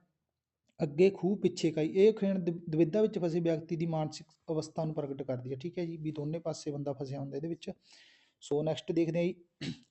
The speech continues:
"ਅੱਗੇ ਡਿੱਗਿਆਂ ਨੂੰ ਤਾਂ ਸ਼ੇਰ ਵੀ ਨਹੀਂ ਖਾਂਦਾ।" ਇਹ ਅਖਾਣ ਰਾਹੀਂ ਨਿਮਰਤਾ ਦੇ ਮਹੱਤਵ ਨੂੰ ਦਰਸਾਇਆ ਗਿਆ ਹੈ। ਸੋ ਇਸ ਨੂੰ ਵੀ ਆਪਾਂ ਬਿਲਕੁਲ ਹਾਈਲਾਈਟ ਕਰਾਂਗੇ ਜੀ। ਠੀਕ ਹੈ ਜੀ। ਸੋ ਨੈਕਸਟ ਹੈਗਾ ਜੀ ਆਪਣੀ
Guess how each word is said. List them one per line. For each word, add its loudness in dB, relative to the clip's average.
"ਅੱਗੇ 4
ਡਿੱਗਿਆਂ 4
ਨੂੰ -2
ਤਾਂ 2
ਸ਼ੇਰ 2
ਵੀ -2
ਨਹੀਂ -2
ਖਾਂਦਾ।" -4
ਇਹ 4
ਅਖਾਣ -2
ਰਾਹੀਂ 0
ਨਿਮਰਤਾ 0
ਦੇ -2
ਮਹੱਤਵ -4
ਨੂੰ -2
ਦਰਸਾਇਆ -4
ਗਿਆ -4
ਹੈ। -8
ਸੋ -10
ਇਸ -10
ਨੂੰ -6
ਵੀ -4
ਆਪਾਂ -8
ਬਿਲਕੁਲ -6
ਹਾਈਲਾਈਟ -4
ਕਰਾਂਗੇ -6
ਜੀ। -6
ਠੀਕ -10
ਹੈ 2
ਜੀ। 0
ਸੋ -2
ਨੈਕਸਟ -2
ਹੈਗਾ 2
ਜੀ 0
ਆਪਣੀ -2